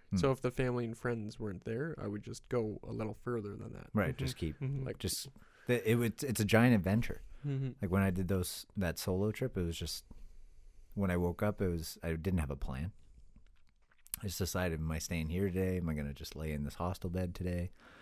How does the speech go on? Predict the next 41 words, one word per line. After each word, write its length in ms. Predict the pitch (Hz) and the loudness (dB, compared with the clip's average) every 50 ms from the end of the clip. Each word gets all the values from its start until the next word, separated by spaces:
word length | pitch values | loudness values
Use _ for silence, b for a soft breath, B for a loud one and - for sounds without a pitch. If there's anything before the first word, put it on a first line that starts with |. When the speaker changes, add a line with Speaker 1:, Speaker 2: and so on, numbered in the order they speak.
| B B B B B B B - - | B B B B B B B 2 4
Speaker 1:
Am 60 | - | 4
I 40 | - | 4
Speaker 2:
That's 200 | 82 76 175 160 | 4 4 6 8
Speaker 1:
gonna 0 | |
Speaker 2:
so 180 | 156 147 143 | 10 10 8
weird. 420 | 139 135 131 131 127 135 135 131 127 | 8 6 2 2 2 2 2 2 4
Speaker 1:
check 260 | - 107 95 - - | 4 4 4 4 2
this 220 | 92 95 92 - - | 0 0 2 2 2
out 200 | 95 92 90 85 | 2 2 2 2
here? 220 | 92 92 98 101 | 2 4 4 6
Am 80 | 95 92 | 6 4
I 80 | 92 | 4
gonna 140 | 85 80 73 | 4 2 2
hop 280 | - 101 92 90 - 98 | 2 2 0 0 0 0
on 60 | 90 | 0
a 60 | 87 | 0
train 280 | 85 - 95 90 90 92 | 0 2 2 4 4 4
and 100 | 92 87 | 4 4
go 120 | 87 87 | 2 2
to 100 | 82 78 | 0 2
this 200 | 71 80 87 - | 0 0 0 0
country? 480 | - - 101 95 92 - - 98 95 95 | 0 0 2 2 2 2 2 2 4 4
Whatever, 380 | 92 107 123 151 151 87 78 73 | 6 8 8 8 8 8 4 0
whatever 340 | 82 95 104 107 110 120 | 2 4 4 6 8 8
I 100 | 117 113 | 8 8
decided, 480 | 101 85 98 95 - - 92 92 92 90 | 6 6 2 2 2 2 4 4 4 4
I 60 | 87 82 | 2 2
just 260 | 80 85 - - - | 0 -2 -4 -4 -4
Speaker 2:
Yeah, 140 | - 95 92 | 0 0 0
Speaker 1:
did. 40 | |
Speaker 2:
that's 140 | 95 - - - | 0 0 -4 -12
crazy. 360 | - - 117 123 127 135 120 | -8 -6 -6 -6 -4 -2 -2
I've 100 | 127 131 | 2 4
Speaker 1:
It, 40 | - | 4
Speaker 2:
never 200 | 151 147 143 135 | 4 4 4 2
done 240 | 113 117 117 120 123 | 2 0 -4 -2 -4
that. 160 | 113 104 98 | -6 -6 -6
I 60 | 98 | -6
Speaker 1:
it 20 | 113 | -2
Speaker 2:
don't 160 | 113 107 107 | 2 2 4
Speaker 1:
was, 460 | 104 92 - - - - - - - | 4 2 0 -2 -6 -8 -8 -10 -12